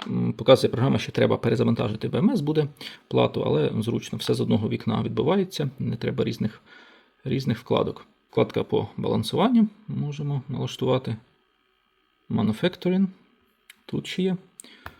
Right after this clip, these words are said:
купа різних налаштувань. Я не хочу вже вникати в них в цьому відео, бо відео і так дуже довго виходить. З цієї вкладки можна оновити прошивку,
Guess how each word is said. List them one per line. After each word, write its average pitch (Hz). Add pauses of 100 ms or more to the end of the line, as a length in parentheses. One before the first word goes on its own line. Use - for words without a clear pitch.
(500)
купа 151
різних 147
налаштувань. 127
Я 120
не 117
хочу 113
вже 104 (200)
вникати 160
в 120
них 117
в -
цьому 117
відео, 110
бо 113
відео 120
і -
так - (140)
дуже 113
довго 107
виходить. 117 (840)
З -
цієї 123
вкладки 123
можна 113
оновити 120
прошивку, 196